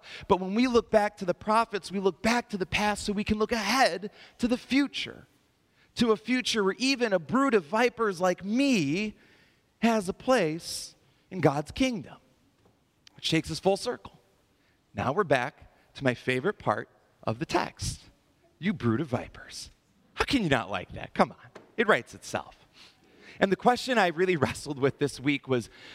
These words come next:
all right, we're all kind of a brood of vipers, let's be clear. We all sort of fall short of God's expectations, no offense. But why is it that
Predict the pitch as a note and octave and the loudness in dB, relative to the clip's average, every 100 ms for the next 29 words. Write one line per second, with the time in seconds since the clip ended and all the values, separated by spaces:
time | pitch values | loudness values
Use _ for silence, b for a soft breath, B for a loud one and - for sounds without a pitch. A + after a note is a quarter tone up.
0 | B - D#3 A2+ A2+ - - _ _ _ | B 2 2 0 -6 -8 -20 _ _ _
1 | _ _ _ _ _ _ _ _ _ - | _ _ _ _ _ _ _ _ _ 0
2 | B3 A3 A#3 - D#3 C3+ A2+ G#2 C#3+ G#2+ | 4 4 4 0 -2 -2 -4 -2 0 0
3 | A2+ A#2 G#2+ G2 G2 A#2+ - E2 - A2 | 2 0 -2 -8 -2 -2 -4 -10 -2 0
4 | A2 D#3 C#3+ - - - F#3+ E3 A#2 - | 4 4 2 -6 -20 0 2 2 0 0
5 | D3 A#2 - C3+ F#2+ C3 A#2 G#2+ - - | 0 0 -2 -2 2 2 2 -4 -6 -6
6 | - E3 A#2 - G2 G2+ A#2+ F#2+ F#2+ F#2 | 0 0 0 -8 -10 -2 -2 -2 -8 -8
7 | C3+ - b b b b b b b b | -10 -18 b b b b b b b b
8 | - F3 D3+ G3+ A#3+ F#3 G3 D3+ - - | 2 2 2 2 4 4 4 0 -4 -10
9 | - - - _ _ _ - D#3+ | -10 -12 -20 _ _ _ -2 -2